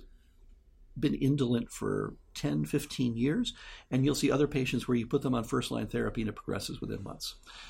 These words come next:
Um, you will see patients who have early-stage disease, ten positive lymph nodes, and you're like, "Oh,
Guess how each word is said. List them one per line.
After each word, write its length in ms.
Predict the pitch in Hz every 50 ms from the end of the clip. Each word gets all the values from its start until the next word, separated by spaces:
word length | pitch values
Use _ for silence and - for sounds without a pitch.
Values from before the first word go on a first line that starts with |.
| - - - - -
Um, 360 | - 135 127 123 117 117 120 - - - - - - -
you 260 | - 143 135 160 180 185
will 140 | 175 165
see 180 | 156 - 170 165
patients 420 | 156 170 147 147 147 160 147 135
who 140 | - 143 131
have 420 | 135 131 127 120 127 123 123 - - -
early-stage 540 | 156 156 156 160 156 - - 147 143 127 -
disease, 540 | - 123 117 139 139 135 131 127 123 - - - - - - - - - -
ten 220 | - - 170 170 151
positive 440 | 156 180 165 135 127 - 165 143
lymph 240 | - 147 156 160 -
nodes, 280 | 160 165 170 170 160 -
and 80 | 123
you're 100 | 113 117
like, 300 | 117 120 113 - - - - _ -
"Oh, 380 | 156 156 151 131 113 107 -